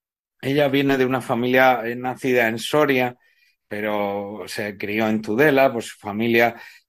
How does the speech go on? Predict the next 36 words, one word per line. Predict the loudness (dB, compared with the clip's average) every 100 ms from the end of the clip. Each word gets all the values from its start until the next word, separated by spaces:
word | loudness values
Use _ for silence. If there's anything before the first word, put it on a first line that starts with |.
| _ _
su | -20 -16
padre, | -6 -2 -2
bueno, | -2 -2
fue | -4 -8
un | -8
comerciante | -4 -4 -4 -2 2 2 2 0
que | 0
llegó | -4 -2 -2
a, | -4 _ _
a | -18
ser | -8 -4
un | -2 -2
importante | -2 -2 0 0 0 0
empresario, | 0 -4 -6 2 4 4 4 4 2
en, | -2 -8 -12 _ _ -18
a, | -16 -16 -18 -20 _
sobre | _ -12 -8
todo, | -2 0 0 -2
y | -8
la | -14 -16
familia, | -12 -6 0 0 0 -8 -20 -20 _
eh, | -20 -20
pues | -20 -8
tiene | -4 -2
empresas | -2 -4 0 0
de | 0
alimentación, | -2 -4 -6 -6 -6 -8 0 2 2 0
eh, | -4 -10 -18 -20 -18
etcétera, | -4 -2 0 4 4
pero | 4 0
el | 0
padre, | 2 4 4
que | 2
era | 0 0
un | 0
hombre | -2 2 2